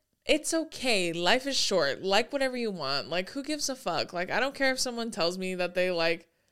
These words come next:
I don't fucking know, something silly, like,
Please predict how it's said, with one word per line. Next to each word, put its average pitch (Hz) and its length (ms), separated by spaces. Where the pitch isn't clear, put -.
I - 60
don't 254 180
fucking 160 340
know, 156 280
something 170 320
silly, 180 500
like, 165 420